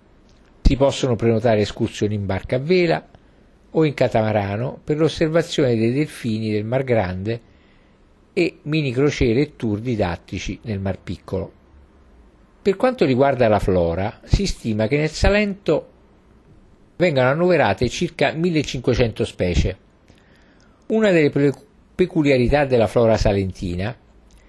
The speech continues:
è quella di comprendere numerose specie mediterranee orientali, assenti nel resto della penisola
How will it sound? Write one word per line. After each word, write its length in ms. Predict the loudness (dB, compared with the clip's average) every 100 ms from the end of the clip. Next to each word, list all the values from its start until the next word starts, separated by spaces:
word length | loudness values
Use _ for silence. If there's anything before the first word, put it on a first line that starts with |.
| _ _ _
è 140 | -4 -2
quella 260 | 2 2
di 120 | 2 0
comprendere 720 | -2 -2 0 0 2 0 0
numerose 500 | 0 2 2 2 0
specie 400 | 0 0 0 0
mediterranee 720 | -2 -2 0 2 2 2 2
orientali, 760 | 0 0 -2 -4 -6 -6 -10 -14 _ _ -2
assenti 600 | 2 4 4 4 0 -2
nel 140 | 2
resto 340 | 2 2 2 0
della 160 | 0
penisola 560 | -2 -6 -6 -8 -8